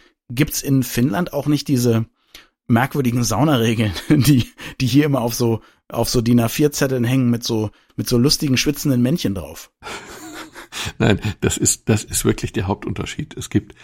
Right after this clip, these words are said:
Speaker 2: also hier ist das ja, hier ist das ja, also wir sind Deutsche und wir sind stolz darauf und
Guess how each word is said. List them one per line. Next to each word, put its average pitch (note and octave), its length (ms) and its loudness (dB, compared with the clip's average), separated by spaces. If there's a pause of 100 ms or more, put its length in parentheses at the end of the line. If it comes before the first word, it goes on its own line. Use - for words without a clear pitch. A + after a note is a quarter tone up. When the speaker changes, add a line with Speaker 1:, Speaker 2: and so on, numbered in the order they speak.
(220)
Speaker 2:
also F#2 120 2
hier A#2 200 6
ist B2+ 100 2
das G#2 140 0
ja, E2 140 -2 (120)
hier B2+ 180 -2
ist - 120 -4
das - 120 -6
ja, F2 180 -4
also E2 280 -4 (300)
wir E2+ 120 -6
sind E2 220 -4
Deutsche F#2+ 320 0
und D#2+ 180 -8
wir D#2+ 60 -10
sind F#2 180 -14
stolz F2+ 280 -4
darauf D#2 380 -8
und - 220 -16